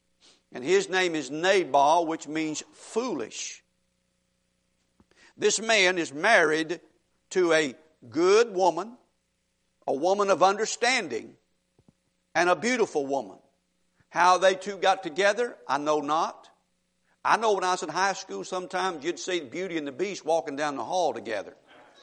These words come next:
And I never could figure that out.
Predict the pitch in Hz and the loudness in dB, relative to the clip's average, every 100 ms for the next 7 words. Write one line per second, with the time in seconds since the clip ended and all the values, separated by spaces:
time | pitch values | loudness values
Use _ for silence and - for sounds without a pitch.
0 | _ _ _ _ _ _ _ _ _ _ | _ _ _ _ _ _ _ _ _ _
1 | _ _ _ _ 147 147 175 202 - 214 | _ _ _ _ -4 0 2 0 4 2
2 | - 190 175 170 175 170 190 117 - - | 2 -2 0 4 6 6 4 2 -2 -18